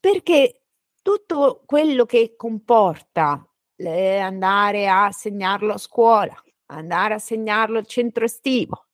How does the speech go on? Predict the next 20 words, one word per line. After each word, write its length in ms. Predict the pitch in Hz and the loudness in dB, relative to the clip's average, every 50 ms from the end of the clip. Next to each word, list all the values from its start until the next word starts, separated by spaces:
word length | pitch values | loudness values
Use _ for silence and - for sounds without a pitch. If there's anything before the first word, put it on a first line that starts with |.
| _ _ _ _ _ _ _ 247 | _ _ _ _ _ _ _ 0
Ogni 360 | 254 285 277 277 277 294 302 | 2 2 2 0 0 0 0
anno 320 | 320 339 359 370 339 320 | 2 0 0 0 -2 -2
io 180 | 302 285 262 220 | 0 2 2 2
al 80 | 208 202 | 0 -2
centro 360 | - - 277 269 262 254 285 | -4 -4 -4 -4 -2 -4 -6
estivo 400 | 302 294 - - 339 381 359 359 | -6 -6 -4 -2 0 0 2 2
devo 200 | 285 247 233 240 | 2 2 2 2
fare 300 | 240 254 233 214 196 196 | 0 0 0 0 0 -2
come 200 | 190 220 240 269 | -4 -4 -4 -4
minimo 460 | 262 294 339 370 370 349 277 240 226 208 | -4 -4 -6 -6 -6 -4 -4 -4 -4 0
quattro, 440 | 254 269 269 269 254 - - 233 | 2 2 2 2 0 -2 -4 -4
cinque 400 | 240 - - 294 269 247 - 233 | -4 -2 -2 -4 -2 0 -2 -2
chiamate 520 | 220 214 277 285 311 381 403 427 415 339 233 | 0 0 0 0 0 0 -2 -2 -2 -4 -6
che 80 | 185 | -6
un 120 | 208 214 220 | -6 -6 -6
genitore 500 | 208 233 240 233 233 226 277 269 247 220 | -6 -6 -6 -6 -4 0 2 2 2 2
di 80 | 175 | 0
un 120 | 208 202 202 | -4 -4 -2
bambino 460 | 214 226 240 254 269 269 226 208 208 | -2 -2 0 0 0 -2 -2 -4 -6
n-, 100 | 220 226 | -6 -8